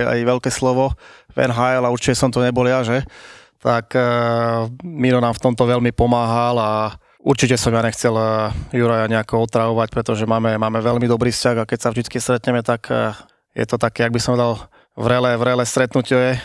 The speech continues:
Rádi spolu prehodíme kedykoľvek, e, slovo, vždycky je to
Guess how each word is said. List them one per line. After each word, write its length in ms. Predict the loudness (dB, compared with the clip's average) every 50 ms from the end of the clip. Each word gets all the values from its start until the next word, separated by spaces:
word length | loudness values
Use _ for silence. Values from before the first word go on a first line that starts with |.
| -8 -6 -2
Rádi 240 | 0 0 0 0 -2
spolu 320 | -2 -2 0 0 0 2
prehodíme 640 | 0 0 2 2 2 2 2 2 2 2 2 0 -4 -8 -10 -8
kedykoľvek, 680 | -8 -4 -2 -2 -2 -2 -2 -2 0 0 0 -2 -4 -4
e, 60 | -6 -4 -2 -2 -2 -4 -6 -12 -18 -20 _ -10
slovo, 320 | -4 0 0 2 0 0
vždycky 400 | -2 -4 -6 -6 -4 -2 -2 -2
je 40 | -2
to 140 | -2 -2